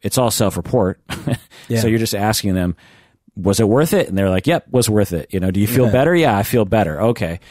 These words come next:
Speaker 1: So, you know, but there's no, there's very few medical treatments like that. You know what I mean?
Speaker 2: Yeah,
Speaker 1: Like,
Speaker 2: like, instead of,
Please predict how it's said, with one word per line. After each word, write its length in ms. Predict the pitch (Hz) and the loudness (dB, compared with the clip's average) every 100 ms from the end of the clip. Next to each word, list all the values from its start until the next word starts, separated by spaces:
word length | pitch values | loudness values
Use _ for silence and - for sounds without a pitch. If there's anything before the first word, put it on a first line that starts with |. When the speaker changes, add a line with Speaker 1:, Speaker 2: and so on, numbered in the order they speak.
| - | -16
Speaker 1:
So, 360 | - 127 113 - - - _ _ | -2 2 2 0 -8 -20 _ _
you 120 | - 117 | 0 4
know, 280 | 104 101 - | 4 2 -4
but 340 | - 123 110 - _ - | -2 0 0 -2 _ -2
there's 240 | 127 113 | 0 2
no, 320 | 139 143 135 127 | 2 2 2 2
there's 180 | 127 | 0
very 220 | 120 151 147 | 2 2 2
few 220 | 135 117 | 2 2
medical 400 | 110 120 120 110 | 2 2 2 0
treatments 480 | - 92 90 85 104 | -2 -2 -2 -2 0
like 180 | 104 - | -2 -2
that. 260 | 76 - | -8 -6
You 100 | 90 | -4
know 80 | 90 | -2
what 100 | 92 | 0
I 40 | 92 | -2
mean? 260 | 92 101 - | -2 -4 -6
Speaker 2:
Yeah, 160 | 101 | -6
Speaker 1:
Like, 180 | 87 85 | -2 -2
Speaker 2:
like, 160 | 107 104 - | -4 -8 -10
instead 300 | 127 131 113 | -4 0 0
of, 180 | 101 | -2